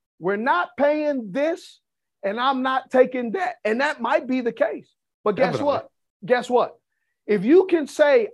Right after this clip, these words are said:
Speaker 1: "I'm not taking this," you better be prepared to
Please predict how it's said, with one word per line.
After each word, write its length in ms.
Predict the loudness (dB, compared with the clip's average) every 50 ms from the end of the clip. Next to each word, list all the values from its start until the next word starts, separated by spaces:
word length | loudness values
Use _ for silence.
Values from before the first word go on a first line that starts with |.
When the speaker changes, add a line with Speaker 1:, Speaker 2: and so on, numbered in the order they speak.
| _ -2
Speaker 1:
"I'm 240 | -2 0 0 0 -2
not 240 | -4 -6 -6 -6 -4
taking 480 | -2 -2 -2 -2 -2 -6 -6 -6 -8 -8
this," 500 | -4 -4 -4 -4 -4 -10 -20 -20 _ _ _ _ _ _ _ _ _ _ _ _ _ _ _ _ _ _ _ _ _ _ _ _ _ _ _ _ _ _ _ _ _ _ _ _ _ _ _ _ _ -18
you 240 | -10 -4 -4 -2 -2
better 320 | 0 0 0 2 0 0
be 180 | -2 -4 -6 -4
prepared 500 | -4 -6 -6 -2 -2 -2 -2 -2 -4 -6
to 200 | -6 -6 -6